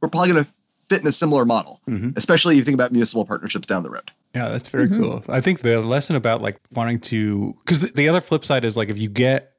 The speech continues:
Speaker 2: a device and then you pay for a subscription, also, you need to be able to use it separately from the subscription, right? Or else it's, you feel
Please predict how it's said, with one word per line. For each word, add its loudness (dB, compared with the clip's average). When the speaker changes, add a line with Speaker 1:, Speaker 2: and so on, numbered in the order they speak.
Speaker 2:
a 0
device -4
and 0
then 2
you 0
pay 0
for -2
a 0
subscription, -6
also, 0
you 2
need 2
to -2
be 0
able 0
to -2
use 0
it -6
separately -4
from -6
the -4
subscription, -6
right? -4
Or -4
else -6
it's, -10
you 2
feel 2